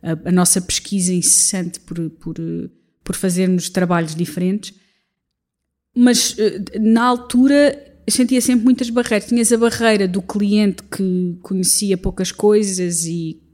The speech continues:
que se calhar é pouco formado para, para a criatividade, que, que é um, que é um problema que eu continuo a achar que, que está muito enraizado, sobretudo na nossa sociedade portuguesa, e tu falaste nos Destination Weddings, e isso foi claramente uma alavancagem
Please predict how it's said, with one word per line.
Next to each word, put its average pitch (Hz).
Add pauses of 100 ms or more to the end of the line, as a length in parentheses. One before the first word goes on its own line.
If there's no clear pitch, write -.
que -
se -
calhar 175
é 175
pouco 180
formado 180 (460)
para, 170
para 165
a 170
criatividade, 165 (160)
que, -
que -
é 185
um, 185 (420)
que -
é 214
um 220
problema 226
que 226
eu 220
continuo 214
a 208
achar 196
que, 196
que 190
está 185
muito 196 (580)
enraizado, 190 (200)
sobretudo 254
na 269
nossa 247
sociedade 214
portuguesa, 180
e 185
tu 180
falaste 190
nos 170
Destination 175
Weddings, 170
e 175
isso 175
foi 185
claramente 208
uma 190
alavancagem 180